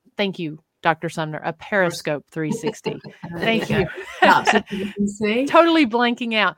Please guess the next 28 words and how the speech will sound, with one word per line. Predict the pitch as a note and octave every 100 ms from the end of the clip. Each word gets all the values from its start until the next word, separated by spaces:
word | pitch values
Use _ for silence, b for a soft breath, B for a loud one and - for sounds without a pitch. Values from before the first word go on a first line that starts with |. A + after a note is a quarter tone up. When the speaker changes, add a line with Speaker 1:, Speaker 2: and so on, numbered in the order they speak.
| B B
Speaker 2:
Mm. | B3
Speaker 1:
But | A#3+
I, | - A#3 -
I | A3+
love | A#3+ A#3+ C#4+ B3+
that | A#3+ A3 F#3+
because | G#3+ - - G#3+ G#3 F#3+ F#3+
it | - G#3+ E3+
does, | G3+ G3+ F#3+ - _
you | - G#3
can't | - - C4+
set | - C4+
it | B3
off | G#3 F#3+
with | A3
your | F#3+
phone. | G3 - D3 D3+
You | D#3 E3
can't | - A3+ -
set | - G3
it | F3+
off | E3+ E3+
with | E3
any | D#3+ E3 D#3+
of | D#3+
your | D#3+ D#3 -
other | E3 D#3+
tools. | D#3 D3 D3 D3+